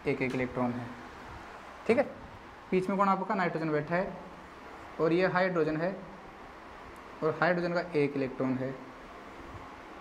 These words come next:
Similarly, हाइड्रोजन का एक electron, one S, हाइड्रोजन के पास एक ही होता है, वन एस। ऐसे यहाँ भी ऐसे ही होगा। हाइड्रोजन उसका एक इलेक्ट्रॉन होगा। तो कुल type से ये lone pair, अगर वेस्पर theory के according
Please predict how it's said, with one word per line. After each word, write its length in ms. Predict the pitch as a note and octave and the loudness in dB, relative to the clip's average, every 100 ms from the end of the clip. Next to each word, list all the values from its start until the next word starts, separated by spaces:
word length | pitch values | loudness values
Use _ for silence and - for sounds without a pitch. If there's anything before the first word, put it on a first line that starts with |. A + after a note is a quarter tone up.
| - - | -12 -4
Similarly, 460 | E3+ E3+ D#3 D#3 A3+ - - - - | 2 6 6 6 2 -2 -12 -10 2
हाइड्रोजन 320 | D#3+ D#3+ D#3+ | 2 4 4
का 100 | D#3 | 4
एक 220 | C#3+ C#3+ | 4 4
electron, 540 | D3+ D3 D#3 D3 D3 - - - - - - - | 2 2 4 4 2 -4 -10 -14 -14 -14 -10 2
one 180 | D3 D3 | 6 6
S, 320 | D3 C#3+ - | 6 2 -6
हाइड्रोजन 340 | - - E3 D#3+ | -6 -2 0 2
के 60 | |
पास 180 | D#3 E3 | 4 4
एक 100 | E3+ | 2
ही 60 | F3 | 2
होता 140 | F3 | 2
है, 80 | E3 | 2
वन 180 | C#3+ C#3 | 2 2
एस। 280 | C3 C3 - - - - - - - - - - - - - - - D3 | 0 -2 -10 -14 -14 -12 -12 -14 -14 -14 -14 -14 -14 -14 -14 -14 -2 2
ऐसे 320 | D3 E3 E3+ | 2 2 4
यहाँ 200 | D#3+ D3 | 4 4
भी 80 | E3 | 4
ऐसे 200 | E3 F3 | 2 2
ही 60 | |
होगा। 260 | F3 E3+ G3+ - - - - - - - - - - - - - - - - - - | 4 2 0 -4 -12 -14 -14 -14 -14 -14 -14 -14 -14 -14 -14 -12 -12 -12 -12 -6 2
हाइड्रोजन 360 | D#3+ E3 D#3 | 4 4 2
उसका 200 | E3 E3 F3 | 2 -2 -2
एक 260 | C#3+ B2+ | 0 0
इलेक्ट्रॉन 360 | B2+ B2 B2 A#2+ | 0 0 2 2
होगा। 220 | A#2 B2 - - - - - | 0 -4 -6 -12 -14 -6 -4
तो 100 | E3 - - | -4 -4 4
कुल 200 | G#3 A3 | 6 6
type 240 | G3 E3+ | 4 4
से 180 | - D3 A2+ - - | 2 0 0 -4 0
ये 80 | E3 | 6
lone 220 | F3+ E3+ | 8 6
pair, 200 | F#3+ G3 | 6 6
अगर 220 | F#3+ F#3+ | 8 6
वेस्पर 360 | F3 F#3+ F#3+ G3+ | 6 4 4 2
theory 180 | G#3+ G#3 | 4 6
के 60 | |
according 380 | F#3+ F3+ E3 | 6 6 4